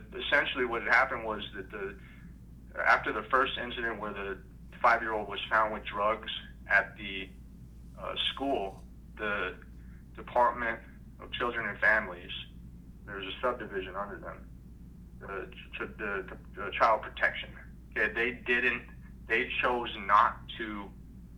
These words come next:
initiate removal proceedings the first time that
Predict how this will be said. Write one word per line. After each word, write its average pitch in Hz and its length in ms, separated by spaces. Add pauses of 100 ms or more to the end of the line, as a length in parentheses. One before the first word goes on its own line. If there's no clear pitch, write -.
initiate 104 800
removal 101 500
proceedings 95 720 (380)
the - 80 (220)
first - 400
time - 380 (680)
that - 360